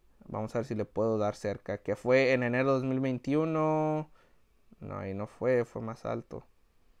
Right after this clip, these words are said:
Ah, es un poco ahí difícil. Bueno, aquí sale veinticinco mil dólares, que era el dieciocho de marzo del dos mil veintiuno, pero como sabemos, llegó casi a treinta mil. Entonces, como les dije, estos precios no varían,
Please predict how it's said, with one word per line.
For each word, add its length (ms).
Ah, 220
es 120
un 80
poco 260
ahí 100
difícil. 380
Bueno, 200
aquí 240
sale 220
veinticinco 480
mil 180
dólares, 400
que 120
era 360
el 260
dieciocho 420
de 60
marzo 240
del 80
dos 160
mil 140
veintiuno, 400
pero 120
como 180
sabemos, 500
llegó 240
casi 220
a 80
treinta 320
mil. 320
Entonces, 440
como 160
les 80
dije, 160
estos 220
precios 280
no 120
varían, 440